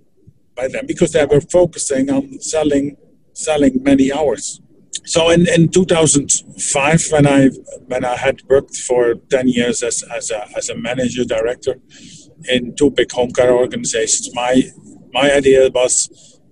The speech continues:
that this, the way we were doing it was not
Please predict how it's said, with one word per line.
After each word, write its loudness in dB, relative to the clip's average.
that -2
this, 0
the 0
way 4
we -2
were 0
doing 2
it 0
was 2
not 0